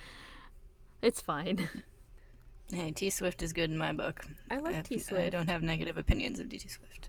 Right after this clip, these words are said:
Speaker 2: I don't love
Speaker 1: Yeah.
Speaker 2: all of her songs, but <laughs> she's doing
Speaker 1: Yes.
Speaker 2: her thing, and I, <laughs> I respect her. <laughs>
Speaker 1: Such as Our Song. Not a big fan, I don't think. <laughs> 'Cause you, whatever one you
Speaker 2: Yeah.
Speaker 1: just said, I did
Speaker 2: I
Speaker 1: not
Speaker 2: like,
Speaker 1: recognize
Speaker 2: uh,
Speaker 1: it.
Speaker 2: what's that one? I just heard it on the radio the other day.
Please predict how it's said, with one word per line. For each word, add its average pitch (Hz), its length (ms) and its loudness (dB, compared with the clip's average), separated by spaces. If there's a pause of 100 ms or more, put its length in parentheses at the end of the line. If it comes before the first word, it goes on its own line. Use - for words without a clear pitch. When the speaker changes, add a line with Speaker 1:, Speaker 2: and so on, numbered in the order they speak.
Speaker 2:
I - 60 -2
don't 127 160 6
love 165 120 4
Speaker 1:
Yeah. 160 60 8
Speaker 2:
all 160 80 8
of 160 100 4
her 175 100 6
songs, - 500 2
but 180 200 6 (180)
<laughs> - 180 -16
she's - 200 -2
doing 214 180 12
Speaker 1:
Yes. 175 80 6
Speaker 2:
her 180 100 6
thing, 190 320 8
and 147 80 2
I, 165 440 10
<laughs> - 60 -2
I - 140 2
respect - 480 4
her. 156 280 6 (160)
<laughs> 277 200 6
Speaker 1:
Such 247 240 8
as 226 320 4
Our 196 160 8
Song. 175 400 0 (100)
Not 175 280 -4
a 165 40 -2
big 165 180 -4
fan, 170 240 -6
I 170 80 -2
don't 160 200 -6
think. 214 420 0 (160)
<laughs> 302 200 12
'Cause - 260 12
you, 214 100 0
whatever 202 320 6
one 180 140 6
you 160 60 8
Speaker 2:
Yeah. 156 40 4
Speaker 1:
just 175 180 0
said, 170 260 -2 (520)
I - 40 -6
did 156 100 -2
Speaker 2:
I - 20 6
Speaker 1:
not 165 60 8
Speaker 2:
like, 165 120 6
Speaker 1:
recognize 120 440 8
Speaker 2:
uh, - 60 0
Speaker 1:
it. - 60 -8 (1700)
Speaker 2:
what's - 220 -6
that - 120 -6
one? - 180 -6 (680)
I 156 40 -6
just - 140 0
heard 101 140 2
it 78 40 0
on 80 60 -2
the 82 80 -2
radio 90 280 2
the 131 120 0
other 131 120 -2
day. 151 180 0